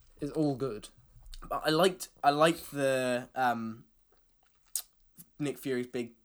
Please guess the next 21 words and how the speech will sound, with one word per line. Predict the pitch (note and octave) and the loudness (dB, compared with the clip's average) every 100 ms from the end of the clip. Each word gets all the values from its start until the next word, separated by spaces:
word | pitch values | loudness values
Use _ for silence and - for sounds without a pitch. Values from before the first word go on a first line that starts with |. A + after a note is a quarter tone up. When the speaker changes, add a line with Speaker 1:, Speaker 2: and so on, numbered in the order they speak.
| _ | _
Speaker 2:
Week | A#2+ A2+ A2+ - | -12 -8 -8 -10
or | |
whatever | G#2+ G2+ A2 G#2+ | -8 -8 -8 -10
it | |
was | G2+ - | -12 -12
called. | A2 G#2 G#2+ - | -10 -10 -12 -10
Speaker 1:
Yeah, | D3 D#3+ | 0 2
Speaker 2:
Like | C3+ | 2
Speaker 1:
'cause | - C3+ | 0 0
they, | D#3+ D#3 D#3 | 2 0 -2
the | D3 D3 A#2+ | -2 -2 -2
subtitles | - D#3+ C#3+ B2 A#2+ A#2 | 4 4 6 2 0 -2
came | - A#2+ | -4 -4
up | A2 | -4
as, | |
like, | A2 | -6
Monday, | A#2+ - A#2+ | -2 0 0
Speaker 2:
Yeah. | G#2 | 0
Speaker 1:
Tuesday, | A2+ G#2+ G2+ | -6 -8 -8
whatever. | G2 A2+ G#2+ G2+ | -6 -8 -8 -10
Yeah. | A2 A2 | -6 -6